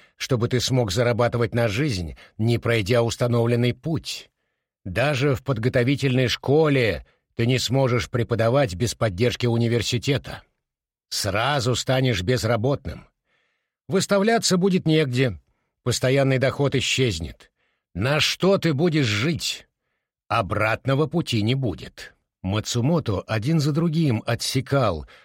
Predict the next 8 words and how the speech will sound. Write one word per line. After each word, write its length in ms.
Такахико 720
пути 340
к 80
отступлению. 680
Ему 300
было 200
страшно 560
думать 420